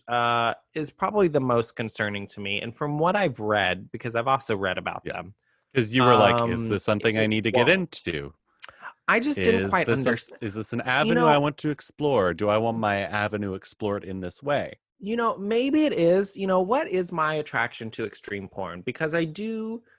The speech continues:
Speaker 1: watch a lot of it, not repetitively. Um,
Speaker 2: <laughs>
Speaker 1: I think of it
Speaker 2: One and
Speaker 1: more
Speaker 2: done?
Speaker 1: a lot of times. Sometimes I revisit just to, like, remember.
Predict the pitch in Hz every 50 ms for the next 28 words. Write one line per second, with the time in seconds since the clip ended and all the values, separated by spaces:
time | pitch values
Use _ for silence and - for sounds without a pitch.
0 | _ _ _ _ _ _ 160 190 294 - - - 170 117 101 98 113 113 117 156
1 | 160 151 - _ 165 175 202 220 269 302 - - 175 160 147 - - 131 117 104
2 | 101 95 98 104 98 101 110 104 107 107 107 147 208 - _ _ _ _ _ _
3 | _ _ _ _ _ - 131 135 135 135 139 147 - - 226 196 233 247 220 185
4 | 233 214 196 196 185 180 - 147 147 180 247 262 262 254 240 - 240 233 247 294
5 | - - - - _ _ _ _ _ _ _ _ _ _ - _ _ - 226 262
6 | 285 294 370 370 - - 175 143 131 123 131 156 175 175 175 - - 349 381 277
7 | 285 320 277 226 214 185 170 156 156 143 131 120 120 110 107 - 160 165 175 -
8 | 156 139 - - 147 135 - - - 156 139 135 127 123 117 - 123 120 117 117
9 | 107 101 104 107 117 123 139 151 175 185